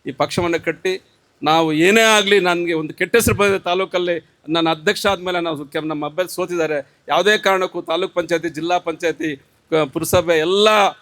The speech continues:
ಆ, ಮ-, ಸ-, ಎಲ್ಲ ಪ-, ಚುನಾವಣೆಗಳು ಗೆಲ್ಲಿಸ್ಕೊಂಡು ನಮ್ಮ ಎಮ್ ಎಲ್ ಎನ ಗೆಲ್ಲಿಸ್ಲೇಬೇಕು ಅಂತ ಒಂದು ಅವರು ಗುರಿಯನ್ನ ಇತ್ತು. ಆ ಗುರಿಯನ್ನ ಏನು ಇವತ್ತು ನಮ್ಮ ನಾಯಕರಾದಂಥ ಕೊತ್ತೂರು ಮಂಜಣ್ಣ ಅವರು, ಅಮಾನುಲ್ಲಣ್ಣ ಅವರು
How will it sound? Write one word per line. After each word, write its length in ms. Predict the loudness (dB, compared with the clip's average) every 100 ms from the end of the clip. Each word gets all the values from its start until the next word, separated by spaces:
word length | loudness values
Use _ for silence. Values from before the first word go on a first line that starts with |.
| _ _ _ -4
ಆ, 200 | 0 0
ಮ-, 300 | -2 -4 -4
ಸ-, 340 | -6 -8 -6
ಎಲ್ಲ 280 | -2 2 0
ಪ-, 360 | 0 -2 -4 -6
ಚುನಾವಣೆಗಳು 420 | -4 -2 0 -2
ಗೆಲ್ಲಿಸ್ಕೊಂಡು 500 | -4 -6 -6 -6 -4
ನಮ್ಮ 200 | -4 -4
ಎಮ್ 180 | -4 -2
ಎಲ್ 120 | 0
ಎನ 100 | -2
ಗೆಲ್ಲಿಸ್ಲೇಬೇಕು 720 | -2 -6 -2 0 2 2 0
ಅಂತ 140 | -4 -4
ಒಂದು 460 | -4 -6 -8 -8 _ _ _
ಅವರು 300 | -4 -2 -2
ಗುರಿಯನ್ನ 380 | -4 0 2 2
ಇತ್ತು. 520 | -2 -4 -6 -6 -8 -6
ಆ 80 |
ಗುರಿಯನ್ನ 440 | -4 2 2 4 2 -2 -4 _ -4
ಏನು 160 | 0 0
ಇವತ್ತು 280 | 0 -2 -4
ನಮ್ಮ 160 | -6
ನಾಯಕರಾದಂಥ 480 | -4 -4 -2 -4 -4
ಕೊತ್ತೂರು 400 | -8 -12 -8 -8
ಮಂಜಣ್ಣ 360 | -8 -8 -8 -6
ಅವರು, 300 | -6 -6 -10 _ _ -8
ಅಮಾನುಲ್ಲಣ್ಣ 520 | -2 -2 -2 -2 -4
ಅವರು 380 | -4 -4 -8